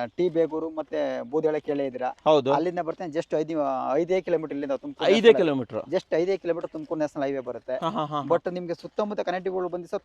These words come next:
Speaker 1: ತುಂಬಾ ನಂಬರ್ ಒನ್ ಕನೆಕ್ಟಿವಿಟಿ ಬರುತ್ತೆ.
Speaker 2: ಸರ್ ನೀವು ದೊಡ್ಡಬಳ್ಳಾಪುರ ಹೈವೇ ಹೇಳೇ ಇಲ್ಲ.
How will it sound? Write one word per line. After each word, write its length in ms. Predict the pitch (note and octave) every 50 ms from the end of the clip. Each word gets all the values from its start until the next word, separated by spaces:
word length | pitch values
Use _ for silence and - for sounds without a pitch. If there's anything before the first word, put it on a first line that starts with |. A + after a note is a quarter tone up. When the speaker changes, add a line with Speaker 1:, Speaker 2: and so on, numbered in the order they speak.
| _
Speaker 1:
ತುಂಬಾ 260 | - E3 E3+ F3+ G3+ G3 - _ _ _ _ _ _ -
ನಂಬರ್ 420 | - C3+ C3+ C#3+ D3 E3+ F#3+ G#3 G3+
ಒನ್ 120 | G3 E3
ಕನೆಕ್ಟಿವಿಟಿ 340 | E3+ E3 D#3 E3+ D#3 D3+ D3
ಬರುತ್ತೆ. 320 | C3 C3+ B2+ A#2+ - -
Speaker 2:
ಸರ್ 280 | - - _ _ - A3+
ನೀವು 200 | A#3+ B3 A#3 E3
ದೊಡ್ಡಬಳ್ಳಾಪುರ 500 | F#3 F#3+ G3 F#3+ B3 A#3+ B3 A#3 A#3+ A3+
ಹೈವೇ 260 | G3 F#3+ G3+ G#3+ G#3+
ಹೇಳೇ 260 | G3+ F#3+ G3 F#3 E3
ಇಲ್ಲ. 120 | C#3 A#2